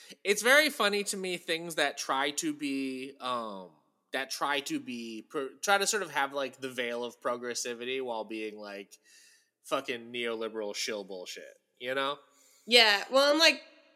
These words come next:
Speaker 2: I would argue with this one, very confusingly so.
Speaker 1: Oh, yeah. No, for sure.
Speaker 2: Yeah, like,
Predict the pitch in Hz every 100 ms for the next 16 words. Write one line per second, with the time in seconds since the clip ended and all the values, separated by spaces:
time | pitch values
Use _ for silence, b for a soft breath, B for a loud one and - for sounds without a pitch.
0 | - 285 311 311 285 254 247 214 233 226
1 | 202 175 190 220 247 240 - 220 - 208
2 | 208 185 180 160 110 - 165 - - -
3 | _ _ _ - B B _ - 311 262
4 | 285 180 - - 240 156 160 151 247 185
5 | 107 - - B B B B B 233 240
6 | 214 185 - 262 269